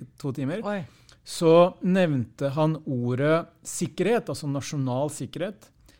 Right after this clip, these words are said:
Speaker 1: nittién ganger.
Speaker 2: Oi.
Speaker 1: Ordet økonomi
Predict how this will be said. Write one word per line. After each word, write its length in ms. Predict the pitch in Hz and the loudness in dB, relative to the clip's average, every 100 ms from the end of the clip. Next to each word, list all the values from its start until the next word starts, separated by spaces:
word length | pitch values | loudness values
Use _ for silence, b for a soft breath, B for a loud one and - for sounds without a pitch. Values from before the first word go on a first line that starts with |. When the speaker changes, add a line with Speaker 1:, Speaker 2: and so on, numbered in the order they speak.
| b | b
Speaker 1:
nittién 720 | 143 151 160 175 165 139 139 | 0 0 0 -4 -4 -2 -2
ganger. 280 | 135 113 92 - - _ - _ _ _ _ - 185 | -2 -4 -8 -16 -20 _ -20 _ _ _ _ -16 -10
Speaker 2:
Oi. 180 | 196 - - - - b b b b - | -10 -10 -18 -20 -20 b b b b -2
Speaker 1:
Ordet 380 | 170 151 175 190 | 2 4 2 2
økonomi 760 | 185 185 202 190 196 240 240 117 | -2 -2 0 2 4 4 2 0